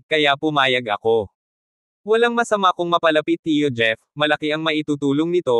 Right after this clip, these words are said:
para mapaunlad niya ang kanyang karera sa hinaharap." Pag-uwi, nalaman niyang tumatawag si Secretary Yasman para ayusin ang driving school. Nang makita niya si Kenneth na parating, ibinaba na niya ang telepono at nagtanong, "Master, bakit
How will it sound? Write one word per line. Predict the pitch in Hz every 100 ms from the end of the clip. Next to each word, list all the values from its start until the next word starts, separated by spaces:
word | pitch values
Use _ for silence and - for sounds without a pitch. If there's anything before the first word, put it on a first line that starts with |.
| 113
para | 123 127
mapaunlad | 127 135 147 160 165 165
niya | 143 127
ang | 131
kanyang | 135 139
karera | 143 160 123 104
sa | 104 139
hinaharap." | 151 147 123 98 101 113 - _ _ _ _ _ _ _ _ _ _
Pag-uwi, | 196 190 208 202 196
nalaman | - 190 170 151 165
niyang | 165 165
tumatawag | 180 175 165 143 139
si | 135 156
Secretary | 156 151 175 - 147 135 131
Yasman | 123 127 131 113
para | 139 139 151
ayusin | 160 143 139 127
ang | 135
driving | 131 120 117 117 110
school. | - 113 113 92 82 _ _ _ _ _ _ _ _ _ _ _
Nang | - 220
makita | 226 233 240 226
niya | 208 175
si | 175
Kenneth | 170 147 131 123
na | 147
parating, | 147 156 156 135 113 120
ibinaba | - 135 139 139 131 139
na | 160
niya | 151 120
ang | 127
telepono | 151 151 143 147 135 135
at |
nagtanong, | 143 143 139 123 107 113
"Master, | 123 135 139 127 120 131
bakit | 139 139